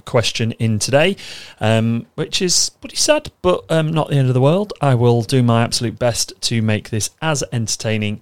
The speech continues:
as possible. So regular listeners will know that this is an Ask Me Anything podcast, so you can ask whatever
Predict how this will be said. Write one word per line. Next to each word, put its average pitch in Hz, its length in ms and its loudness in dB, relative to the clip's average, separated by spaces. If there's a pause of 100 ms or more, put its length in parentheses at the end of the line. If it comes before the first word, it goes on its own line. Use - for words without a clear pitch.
as 104 220 -2
possible. 147 600 0 (380)
So 147 180 2
regular 143 640 6
listeners 131 460 4
will 113 100 0
know 120 320 2
that 107 320 0
this 135 240 2
is 110 100 0
an 110 80 2
Ask 104 220 0
Me 113 60 2
Anything 107 280 2
podcast, 113 340 2
so - 100 0
you 160 180 2
can 156 220 0
ask 123 300 2
whatever 120 880 2